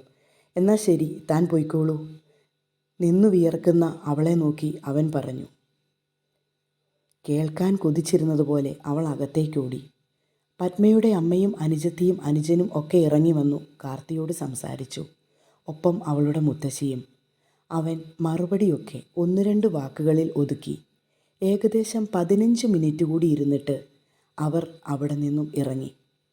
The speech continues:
അതീവ സന്തോഷത്തോടെ ഗോപിനാഥൻ അവരെ യാത്രയാക്കുകയാണ് ചെയ്തത്. "ഗിരിജെ, നല്ല പയ്യനാണല്ലേ?" അയാൾ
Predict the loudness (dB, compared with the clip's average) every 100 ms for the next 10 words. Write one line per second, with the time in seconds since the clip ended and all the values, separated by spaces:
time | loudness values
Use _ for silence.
0 | _ _ _ _ -6 0 2 2 0 -2
1 | -2 0 -2 -4 -2 -2 -2 -8 -12 -6
2 | -4 -2 0 -2 -4 -12 -14 _ _ -12
3 | -6 -4 -4 -8 _ _ _ -6 -4 -4
4 | -4 -2 -4 -6 -4 -2 -4 -6 -10 -10
5 | -12 -16 _ _ _ _ _ _ _ _
6 | -4 -2 -2 -4 -4 -16 _ -6 -2 0
7 | 0 -2 -4 0 0 2 0 -4 -6 -10
8 | _ _ _ -8 -6 -6